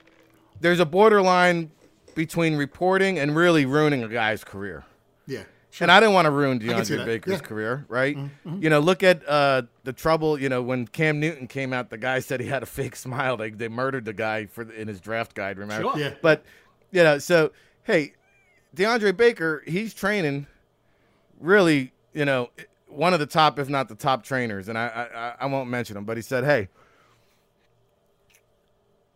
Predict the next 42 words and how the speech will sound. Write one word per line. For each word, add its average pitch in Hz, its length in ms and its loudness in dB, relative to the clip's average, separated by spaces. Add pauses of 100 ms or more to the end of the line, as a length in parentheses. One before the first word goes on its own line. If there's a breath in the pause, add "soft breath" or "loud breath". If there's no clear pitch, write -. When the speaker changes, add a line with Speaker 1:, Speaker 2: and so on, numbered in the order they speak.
(180)
Speaker 1:
I 160 140 6
visit 160 300 2
a 139 40 0
lot 143 180 4
of 143 80 -4
training 147 260 -2
facilities. 101 440 -12
I'm 110 140 -10
down 117 260 -6
there." 117 320 -8 (560 soft breath)
I 117 100 -6
said, 120 240 -6
"Where's 131 260 -6
DeAndre 127 420 -6
Baker? 104 580 -8
I, 95 60 -10
I 101 40 -10
saw 120 300 -8
him 120 100 -6
on 113 160 -6
your 104 300 -8
list 143 320 -6
of 98 120 -18
combine 156 440 -10
trainees." 98 360 -12
He 98 80 -20
said, 101 220 -10 (1120 loud breath)
"You 110 100 -10
know, 110 100 -8
DeAndre 131 560 -6
<laughs> - 60 -14
showed 151 180 2
up 170 180 -2
the 135 80 -8
first 160 340 -2
day. 185 140 2
We 127 140 -2
haven't 139 260 -2
seen 143 200 -6
him 135 100 -4
since." - 460 -6
Speaker 3:
Oh. - 60 -20